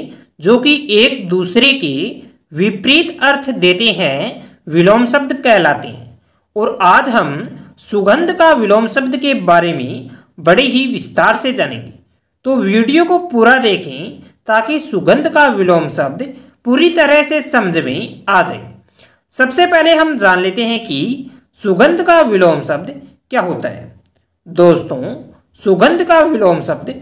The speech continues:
दुर्गंध होता है। सुगंध का मतलब क्या होता है, आइए जान लेते हैं। दोस्तों, सुगंध का मतलब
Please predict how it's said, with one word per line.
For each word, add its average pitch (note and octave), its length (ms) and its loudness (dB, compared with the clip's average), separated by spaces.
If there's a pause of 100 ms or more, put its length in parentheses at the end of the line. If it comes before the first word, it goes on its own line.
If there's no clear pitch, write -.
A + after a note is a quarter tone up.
(280)
दुर्गंध F3+ 520 4
होता C3 260 0
है। - 220 -16 (560)
सुगंध A#3 440 4
का F4+ 200 2
मतलब F#3 460 -2 (460)
क्या D4 140 4
होता C#4 340 2
है, D#3+ 640 -2
आइए F3 440 2
जान F3+ 280 2
लेते A#2+ 260 -10
हैं। - 220 -20 (520)
दोस्तों, E3+ 500 2 (580)
सुगंध A#3+ 440 2
का E4+ 180 2
मतलब G3+ 480 -2